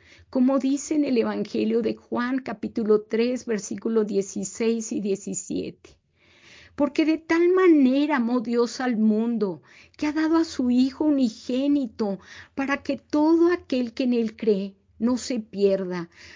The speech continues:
mas tenga vida eterna. Porque no envió Dios a su Hijo al mundo para condenar al mundo,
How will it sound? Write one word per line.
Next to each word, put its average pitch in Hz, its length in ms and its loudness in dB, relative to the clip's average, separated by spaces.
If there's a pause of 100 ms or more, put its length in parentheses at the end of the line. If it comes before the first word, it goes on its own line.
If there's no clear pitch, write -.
(100)
mas 247 380 0
tenga 285 680 -2
vida 226 560 -2
eterna. 180 840 -2 (560)
Porque 302 320 2
no 330 140 10
envió 349 320 6
Dios 294 340 2
a 349 80 -2
su 254 240 -2
Hijo 262 260 0
al 294 120 0
mundo 254 400 2
para 220 260 -2
condenar 220 520 0
al 262 160 2
mundo, 233 600 0